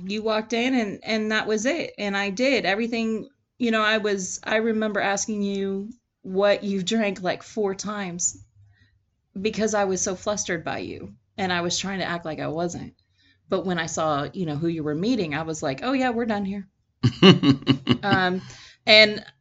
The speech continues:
Speaker 1: I've told him this before, but that night we had the, uh, what is that drink?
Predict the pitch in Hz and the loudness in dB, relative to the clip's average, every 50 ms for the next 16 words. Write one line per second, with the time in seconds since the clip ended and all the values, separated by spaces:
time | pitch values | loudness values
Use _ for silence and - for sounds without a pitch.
0 | _ _ _ 214 208 202 196 240 254 254 254 240 220 208 196 - - 185 180 - | _ _ _ 2 2 2 2 2 2 2 2 2 2 0 -2 -2 -6 -6 -6 -2
1 | - 254 262 240 208 190 175 175 180 170 165 156 - - 185 196 175 180 160 175 | 0 0 2 4 2 2 2 0 0 0 0 -2 -4 -4 -2 0 0 0 0 -2
2 | 196 190 185 156 - 180 185 175 156 185 180 180 175 170 180 175 170 160 151 143 | -2 -2 -2 -2 -2 -2 -2 -2 -2 -2 -2 -2 -2 -2 -4 -2 -2 0 0 0
3 | 135 135 123 170 - _ _ - - _ _ _ _ _ _ _ _ _ _ _ | 0 -2 -4 -8 -12 _ _ -20 -20 _ _ _ _ _ _ _ _ _ _ _
4 | _ _ _ _ _ _ _ _ _ _ _ _ _ _ _ _ _ _ _ 285 | _ _ _ _ _ _ _ _ _ _ _ _ _ _ _ _ _ _ _ -6
5 | 269 277 302 254 226 208 196 151 - - - _ _ _ _ _ _ _ _ _ | -2 -2 0 0 0 0 -2 -2 -4 -6 -12 _ _ _ _ _ _ _ _ _
6 | _ _ _ - - - 202 196 190 185 139 120 - - - | _ _ _ -12 -8 -6 -4 -2 -2 -4 -6 -8 -14 -20 -20